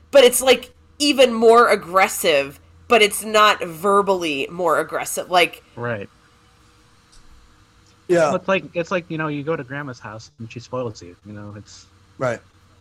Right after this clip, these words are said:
Speaker 2: <laughs>
Speaker 3: Right. Yeah. And then, uh, but yeah, it's, um, it has that, it has more of a feeling that, uh, uh,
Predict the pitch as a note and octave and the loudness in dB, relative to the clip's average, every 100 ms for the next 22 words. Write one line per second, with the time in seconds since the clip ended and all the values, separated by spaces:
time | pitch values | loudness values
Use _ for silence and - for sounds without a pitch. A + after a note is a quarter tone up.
0 | _ - C5 B4 G#2+ G#2 - - _ _ | _ -14 -14 -16 -18 -18 -18 -18 _ _
1 | _ _ _ _ _ _ C3+ A#2+ A2+ _ | _ _ _ _ _ _ -8 -6 -8 _
2 | B2+ C3 B2+ B2+ B2 A#2+ B2 A#2+ B2+ A#2+ | -10 -8 -8 -6 -8 -8 -10 -8 -6 -6
3 | A#2 A#2+ - C3 B2 A#2+ G#2 _ _ _ | -8 -16 -14 -10 -10 -10 -18 _ _ _
4 | _ _ _ _ _ _ - D#3 F#3+ F#3+ | _ _ _ _ _ _ -10 -4 -4 -4
5 | F3 C#3 C#3 C3+ F3 E3+ E3 D#3+ C3+ C#3+ | -8 -6 -10 -8 -10 -10 -10 -10 -12 -12
6 | C3+ A#2+ A2 G#2+ _ A2 G#2+ G#2 - _ | -12 -14 -16 -16 _ -14 -12 -12 -16 _
7 | A2 G#2+ G#2+ G#2 | -8 -6 -6 -10